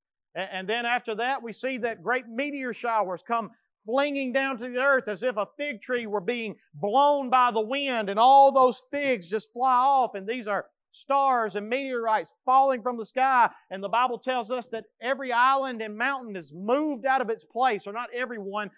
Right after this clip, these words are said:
but many of them are moved out of their places because of this destruction that takes place on the earth.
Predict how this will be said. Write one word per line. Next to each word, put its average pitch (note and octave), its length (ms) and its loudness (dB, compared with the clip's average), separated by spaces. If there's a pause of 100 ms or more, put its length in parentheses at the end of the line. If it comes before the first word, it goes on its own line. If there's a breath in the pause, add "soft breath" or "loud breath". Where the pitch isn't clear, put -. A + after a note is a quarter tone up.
(140)
but G#3 140 -2
many B3+ 340 -2
of G#3 140 4
them F3+ 160 -4
are E3+ 100 -4
moved A#3 520 -2
out A#3+ 160 0
of A3 60 -8
their G3+ 120 -4
places G#3+ 560 -6
because F#3+ 500 -2 (220)
of D#3+ 160 -8
this G3 160 0
destruction E3 800 0
that C3+ 120 -14
takes E3 260 -6
place E3+ 380 -8
on C#3+ 140 -12
the D#3 80 -10
earth. F#3+ 320 -6